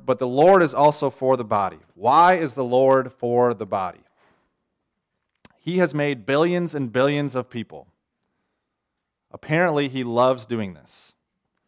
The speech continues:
Uh, Psalm one thirty-nine, "You formed my inward parts, you knitted me together in my mother's womb. I praise you, for I'm fearfully and wonderfully made. Wonderful are your works, O Lord." So bodies in God's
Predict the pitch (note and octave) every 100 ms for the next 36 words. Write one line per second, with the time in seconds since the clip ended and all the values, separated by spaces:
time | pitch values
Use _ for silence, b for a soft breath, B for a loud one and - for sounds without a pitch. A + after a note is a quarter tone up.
0 | _ _ _ _ _ - A2 G#2+ G#2 -
1 | _ _ - C#3+ D#3 D#3+ D3 D3 D3 C3+
2 | A#2 F2 F2 _ _ _ _ _ _ A2
3 | - C#3 D#3 E3 D3 D3 C3+ B2 C#3 D3
4 | D3 A2+ G#2+ C3 D#3 D3+ C#3 B2 B2+ C3
5 | A#2+ A#2+ A#2+ A2+ G#2 A#2 A#2+ G#2+ - -
6 | C#3 D3 D#3 D3+ A#2+ G#2 - D3 D#3+ -
7 | D#3 C3 B2+ C3+ C#3+ A#2+ G2 F2 E2 F#2
8 | - A#2+ D3 - C#3 A2+ A#2 A2+ G#2 G2+
9 | F#2 - - - _ G#2 G2+ F#2+ E2+ D#2
10 | _ _ _ _ _ _ _ _ - C3+
11 | A#2+ D3 F#3 D#3 D3+ - - _ _ _
12 | _ - B2+ A#2 C3+ D3 B2+ G#2+ -